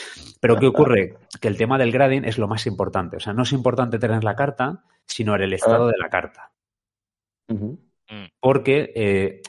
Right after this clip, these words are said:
Speaker 1: claro, aunque tú te compres ahora un sobre del año noventa y seis, o en este caso del noventa y nueve, que es la edición española europea,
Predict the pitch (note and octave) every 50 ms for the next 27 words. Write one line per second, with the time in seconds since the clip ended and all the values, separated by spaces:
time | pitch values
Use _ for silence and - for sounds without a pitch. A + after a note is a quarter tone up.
0 | _ _ - - G#2 G2+ F2+ D#2+ - - - A2+ G#2+ G#2+ G2+ - A#2+ A2 C3+ C3
1 | - C3+ B2+ A#2+ B2+ B2 A#2 A2+ - B2 A2 A2 A2 G#2+ G#2 - - A#2+ G#2+ F#2
2 | F2+ E2 D#2 D2+ - F#2+ F#2 F#2+ F#2 F#2+ G2 G#2+ A2 G#2+ G#2 G#2 G2+ G2 - F#2
3 | F2 - - F#2+ D#2 D2 D2 - - - F2+ F2+ E2+ E2 D#2+ E2 E2+ E2+ E2 -
4 | - - G#2 F#2+ - A2 G2+ F#2+ F#2 F2+ F2+ F2 F2 E2 F2 E2+ F2 F2+ D#2+ E2
5 | F2 E2+ E2+ F#2+ F2+ F2 F2+ F2 - - G2 F#2 F2+ F2 F2+ F#2 - - F2+ E2+
6 | E2+ F2+ E2+ F2 E2+ E2 E2+ E2+ F2 E2 - - E2+ D#2+ E2 D#2+